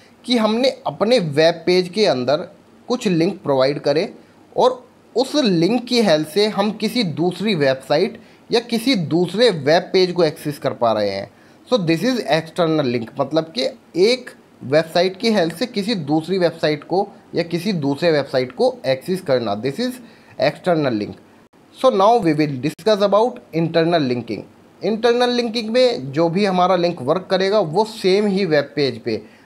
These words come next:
वर्क करता है। मतलब जो भी वेब पेज पे आपने लिंक अप्लाई करा उसी वेब पेज पे वो लिंक आपका वर्क करेगा। तो चलिए इंटरनल लिंकिंग को भी देख लेते हैं। तो you can see मैंने यहाँ पर काफ़ी सारे टेक्स्ट को टाइप किया हुआ है।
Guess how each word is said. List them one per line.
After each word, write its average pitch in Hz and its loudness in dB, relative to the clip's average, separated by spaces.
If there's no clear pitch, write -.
वर्क 147 -2
करता 123 0
है। 123 4
मतलब 147 -2
जो 147 0
भी 196 -2
वेब 165 2
पेज 165 0
पे 180 2
आपने 175 2
लिंक 165 0
अप्लाई 156 0
करा 165 2
उसी 254 2
वेब 185 2
पेज 160 0
पे 196 4
वो 151 2
लिंक 135 -2
आपका - 0
वर्क 120 -4
करेगा। 101 -4
तो 240 0
चलिए 233 0
इंटरनल 233 2
लिंकिंग 196 -2
को 196 0
भी 202 0
देख 139 -2
लेते 110 -4
हैं। 104 -10
तो 254 2
you 247 2
can 254 4
see 262 0
मैंने 151 4
यहाँ 147 2
पर 180 0
काफ़ी 156 0
सारे 170 0
टेक्स्ट 147 -2
को 143 0
टाइप 143 0
किया 175 2
हुआ 170 0
है। 208 -4